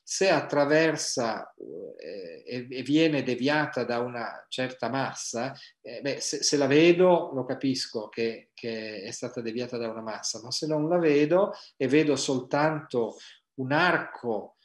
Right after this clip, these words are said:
anziché un punto, capisco che questo arco è dovuto alla deviazione che ha effettuato una massa.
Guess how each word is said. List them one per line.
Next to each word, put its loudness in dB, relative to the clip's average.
anziché -4
un -2
punto, -2
capisco 0
che 2
questo -2
arco 0
è 4
dovuto 0
alla 2
deviazione -4
che -8
ha -6
effettuato -10
una -10
massa. -10